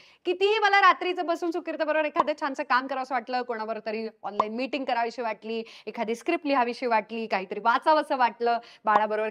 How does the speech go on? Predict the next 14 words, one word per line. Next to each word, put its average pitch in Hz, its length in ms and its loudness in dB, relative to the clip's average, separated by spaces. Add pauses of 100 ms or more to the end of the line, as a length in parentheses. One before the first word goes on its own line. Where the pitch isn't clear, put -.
खेळावंसं 311 480 6
वाटलं, 254 360 2
पाहुणे 233 340 2
आलेत 220 260 -2
म्हणून 220 180 -4
गप्पा 294 280 2
माराव्याशा 285 360 4
वाटल्या, 226 280 0 (440)
काहीही 440 480 10
झालं 262 340 4 (260)
तरीही 247 460 -2 (360)
जेव्हा 202 380 -2 (200)
मला 180 320 -4 (220)
रात्रीची 180 640 -8